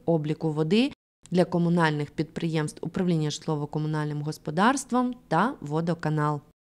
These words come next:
Депутат Сергій Чесноков запропонував включити витрати у розмірі шістсот тисяч гривень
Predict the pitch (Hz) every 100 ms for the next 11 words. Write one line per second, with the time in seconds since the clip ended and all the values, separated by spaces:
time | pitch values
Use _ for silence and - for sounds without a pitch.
0 | _ - 233 233 214 160 - 160 165 156
1 | 165 - 175 226 277 277 - - 156 170
2 | 180 220 285 - 180 - 247 254 247 240
3 | 240 240 233 - 160 156 151 156 156 -
4 | 175 - 175 156 - 151 - 143 147 165
5 | 165 151 143